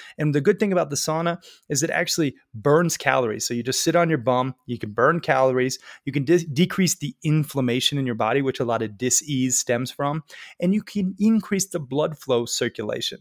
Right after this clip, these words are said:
which I'll just tell you, there's a ton more benefits, but those three in and of itself are worth your while. So you guys check it out. Therasage, that's T H E R A S A G E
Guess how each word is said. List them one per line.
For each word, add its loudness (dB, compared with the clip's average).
which 2
I'll 0
just -2
tell 6
you, 4
there's 0
a 2
ton 0
more 4
benefits, 0
but -6
those 4
three -2
in 0
and 2
of 4
itself 0
are 2
worth -2
your 0
while. 0
So 2
you 0
guys 2
check 0
it 2
out. 4
Therasage, 4
that's -2
T -4
H 0
E -2
R 0
A 2
S 0
A 2
G -4
E -2